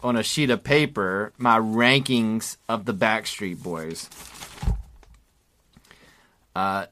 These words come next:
number five, Kevin. Kevin is, like, mid-forties now. The-,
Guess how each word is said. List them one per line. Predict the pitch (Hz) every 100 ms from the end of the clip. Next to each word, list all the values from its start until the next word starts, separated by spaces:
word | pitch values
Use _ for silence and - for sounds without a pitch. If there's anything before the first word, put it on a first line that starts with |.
| -
number | 123 127 131 151 165 156
five, | 139 151 131 135 139 147 147 - _ _ -
Kevin. | - 135 139 117 90 80 - _ _ _ _ _ _ _ _ _ _ _ _ _ _ _ _ _ _ _ _ _
Kevin | - 247 247 330 302
is, | 185 135
like, | 127 127 - - _ _ _ _
mid-forties | 120 117 131 165 170 - 151 156 131 98
now. | 104 87 73 65 -
The-, | 185